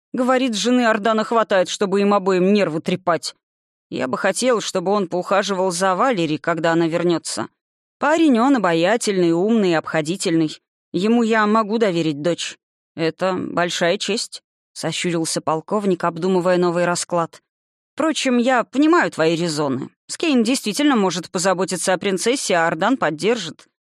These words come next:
Я поговорю с внуком, однако не волить его не стану. Скейн не из тех, кого можно принудить или сломать,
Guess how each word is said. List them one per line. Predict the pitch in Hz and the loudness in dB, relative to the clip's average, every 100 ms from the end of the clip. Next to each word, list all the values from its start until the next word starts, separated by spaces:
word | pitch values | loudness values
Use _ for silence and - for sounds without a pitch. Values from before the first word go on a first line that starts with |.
| _ _ _ | _ _ _
Я | 262 294 | -2 0
поговорю | - 240 240 285 330 330 | -2 -4 0 2 2 0
с | - 185 | -2 0
внуком, | 214 294 - 170 170 | 2 2 0 0 0
однако | 165 190 196 208 | 0 -4 -2 0
не | 220 | 0
волить | 226 233 175 185 | 0 0 -2 -2
его | 175 | 0
не | 180 | 0
стану. | 165 - 214 180 - - _ _ | -2 -2 -2 -2 -6 -14 _ _
Скейн | - 311 254 208 | -6 -2 2 2
не | 208 220 | 2 0
из | - | 0
тех, | 226 - | -2 0
кого | 190 175 | 0 2
можно | 180 180 170 175 | 0 0 0 -2
принудить | 190 196 233 185 190 | 0 0 0 -2 -4
или | 165 | -2
сломать, | - 180 202 185 | 0 2 0 -2